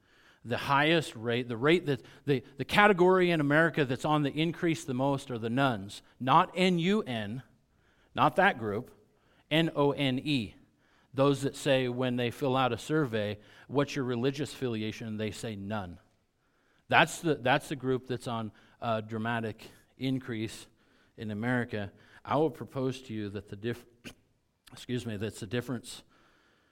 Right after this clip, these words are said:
between all the people that Jesus had healed and the townspeople of Nazareth. It's the same concept. That those that, that, that, that step out in faith, those of us that,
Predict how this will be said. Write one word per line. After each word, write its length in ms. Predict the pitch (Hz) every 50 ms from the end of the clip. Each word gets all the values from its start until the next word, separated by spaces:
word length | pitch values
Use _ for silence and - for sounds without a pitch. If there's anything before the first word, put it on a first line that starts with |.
| _ _ _ _ -
between 440 | 110 - - 120 120 117 113 107
all 240 | 107 - - 117 127
the 140 | 127 131 123
people 340 | - - 123 113 117 113 107
that 120 | 101 104 98
Jesus 540 | 92 104 110 110 101 107 107 95 - - - - _ _ _ _ - -
had 140 | 120 110 92
healed 500 | 92 - 147 127 117 107 101 98 92 - - - _ _ _ _ _ _ _ _ _ _ _ _ _ _ _ _ _ _ _ _ _ _ _ _ _ _ -
and 140 | 110 104
the 40 | 104
townspeople 600 | 98 - 113 107 104 104 - - 107 101 98 107 104
of 140 | 98 87
Nazareth. 540 | - 107 101 98 98 92 - 98 98 - -
It's 180 | 110 - - -
the 80 | 104
same 480 | 98 - - - 120 113 110 110 110 104
concept. 720 | - - 113 107 104 104 101 - - 95 98 - _ _ - _ _ _ _ _ _ _ _ _ _ _ _ _ _ _ _ _ _ _ _ _ _ _ _ _ _ _ _ _ -
That 300 | 135 131 135 123 127 110
those 380 | 135 151 156 170 170 151 123
that, 260 | 131 139 127 - 131 113
that, 340 | 131 123 120 113 - 127
that, 300 | 117 135 123 117 117 104 - - - - - 127
that 280 | 113 120 107 110 104 - _ _ _ _ _ _ _ _ _ -
step 400 | - - - - 185 165 156 -
out 240 | 156 147 147 139
in 140 | 135 123 113
faith, 560 | 107 - - - 151 135 117 104 104 123 - -
those 320 | 123 135 143 165 170 151
of 160 | 160 151 123
us 220 | 135 131 135 - -
that, 200 | 131 135 123